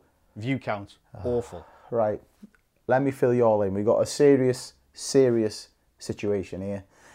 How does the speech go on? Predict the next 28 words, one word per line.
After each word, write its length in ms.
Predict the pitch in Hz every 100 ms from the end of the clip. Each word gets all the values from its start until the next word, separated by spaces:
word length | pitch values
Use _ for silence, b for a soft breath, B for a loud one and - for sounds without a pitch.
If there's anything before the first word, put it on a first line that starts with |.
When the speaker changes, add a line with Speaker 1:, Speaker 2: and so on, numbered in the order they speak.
| b -
Speaker 2:
Basically, 600 | 156 143 120 110 110 b b -
we've 120 | 131
been 100 | 139
getting 260 | 139 131
loads 420 | 135 151 160 160 120
of 80 | 117
love 300 | 107 110 123 -
for 140 | _ 113
our 180 | 110 110
eighties 360 | 113 113 110
specials 400 | - 101 98 104
that 60 | 101
we've 140 | 101
been 140 | 104 104
doing 260 | 104 104
lately. 300 | 104 85 101
The 100 | 98
Dirty 340 | 98 123 120 117
Dancing 420 | 127 123 - 120
one, 180 | 123 123
the 80 | 107
Labyrinth, 640 | 143 147 131 143 139 131 B B
Flashdance, 480 | - 131 - 127 123 -
everyone's 340 | 165 151 143
been 280 | 127 131 - - -
absolutely 580 | - - 127 123 104 110
loving 280 | 107 95
them. 160 | 90 90